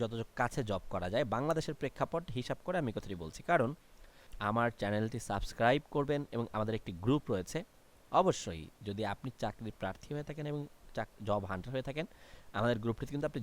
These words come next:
জয়েন হয়ে যাবেন। আমি এই জবের যে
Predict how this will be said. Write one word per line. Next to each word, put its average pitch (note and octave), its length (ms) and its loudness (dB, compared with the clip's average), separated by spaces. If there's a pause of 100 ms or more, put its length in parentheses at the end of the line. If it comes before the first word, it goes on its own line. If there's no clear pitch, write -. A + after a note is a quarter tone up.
জয়েন A#2 280 6
হয়ে C3 160 4
যাবেন। C3 200 4 (600)
আমি C3+ 200 4 (360)
এই B2 100 2 (200)
জবের A2 340 4 (1000)
যে A2 80 4